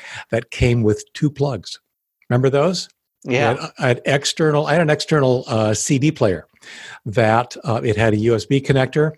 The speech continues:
Speaker 1: that pigtailed out to a second U S B connector. And that was simply for the purpose of getting one amp of power instead of the half amp that each connector was allowed to provide.
Speaker 2: <laughs>
Speaker 1: Um,
Speaker 2: Yeah.
Speaker 1: so, so there's at least some confusion about, or some complexity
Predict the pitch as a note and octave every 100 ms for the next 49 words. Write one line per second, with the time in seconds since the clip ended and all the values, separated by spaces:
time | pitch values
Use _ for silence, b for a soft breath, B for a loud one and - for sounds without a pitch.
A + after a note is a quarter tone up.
0 | B B B A#2 A2+ - D3 B2+ D3 C3
1 | C3 D3 - A#2+ - - D3 D#3+ B2+ C3
2 | B2+ - B2 - G#2+ F#2+ - A2 G#2+ A2+
3 | G#2+ - - C#3+ E3+ D#3 C3 A2 - B2
4 | B2+ - F#2+ G#2+ A2 G2 G2 G#2+ B2+ B2+
5 | A#2+ G#2 - A2+ G#2+ F#2+ F#2 - G#2+ G2
6 | G#2 G#2 A2 - G2+ F2+ G2+ F#2 - G#2
7 | G2 - F#2+ F2+ F#2 F2+ F2+ - F#2 F#2+
8 | F2+ - _ - B B B E3+ C#3 B
9 | B B B D#3 D#3+ F3+ A2+ - F#3+ G#3
10 | - - F#3 G3 F3+ F3+ F#3 G3 E3+ B3
11 | A#3 - - G3 F#3 - E3+ - F3+ F#3+
12 | F3+ F3 F3+ D3 C3+ - C3 C#3+ D3+ C3
13 | - C3+ - C3 E3 F3 - D3+ D#3